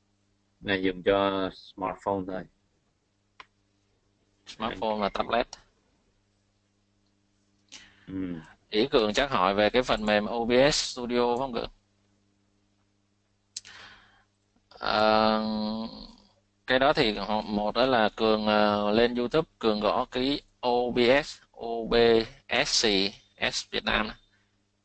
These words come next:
Speaker 2: O B S, ờ, Cường gõ thêm cái chữ hướng dẫn thì có rất là nhiều cái hướng dẫn. Còn không thì ở trong cái group Digital Network Marketing của mình cũng có, có file, ờ,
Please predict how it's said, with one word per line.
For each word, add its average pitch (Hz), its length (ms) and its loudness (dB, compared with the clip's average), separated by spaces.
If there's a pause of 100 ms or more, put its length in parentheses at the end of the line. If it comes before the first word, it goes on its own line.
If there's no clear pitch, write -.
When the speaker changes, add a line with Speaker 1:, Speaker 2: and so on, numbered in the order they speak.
(920)
Speaker 2:
O - 180 -10
B 107 60 -4 (180)
S, - 120 -10 (260)
ờ, 107 200 -8
Cường 101 200 -2
gõ 104 140 2
thêm 110 200 -2
cái 113 100 0
chữ 123 160 -2
hướng 120 200 0
dẫn 123 280 0
thì 107 160 -4
có 110 140 -4 (120)
rất 139 140 0
là 139 100 0
nhiều 101 220 -4
cái 107 100 -4
hướng 117 160 -4
dẫn. 104 160 -2 (680)
Còn 101 180 -8
không 110 300 -2
thì 101 240 2
ở 87 140 2 (360)
trong 110 180 -4
cái 117 100 -4
group 147 220 -4
Digital 110 400 -6
Network 107 520 -6
Marketing 110 440 -6
của 92 100 -16
mình 95 260 -10
cũng - 160 -20
có, 127 340 -2 (880)
có 107 280 -6
file, 110 460 0
ờ, 104 360 -8